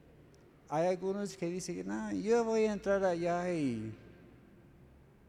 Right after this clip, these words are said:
y a-, así muy orgullosos y levantando el cuello y todo.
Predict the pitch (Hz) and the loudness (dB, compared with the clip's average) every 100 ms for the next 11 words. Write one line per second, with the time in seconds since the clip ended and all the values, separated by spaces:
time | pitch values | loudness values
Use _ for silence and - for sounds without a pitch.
0 | - - - - - - - 151 139 143 | -20 -20 -20 -20 -20 -20 -10 -4 0 0
1 | 143 139 160 170 175 190 180 170 151 139 | 0 -2 -4 -4 -2 0 0 2 4 4
2 | 131 151 170 160 185 175 139 107 107 107 | 4 2 0 -2 -4 -4 -4 -2 -4 -6
3 | 110 - - - - - - - - - | -10 -18 -20 -20 -20 -20 -20 -20 -20 -20
4 | _ _ - 135 143 135 156 170 170 147 | _ _ -8 -2 0 0 0 0 0 0
5 | 139 160 160 160 151 143 156 151 151 170 | -2 0 0 0 -2 -2 0 0 0 -4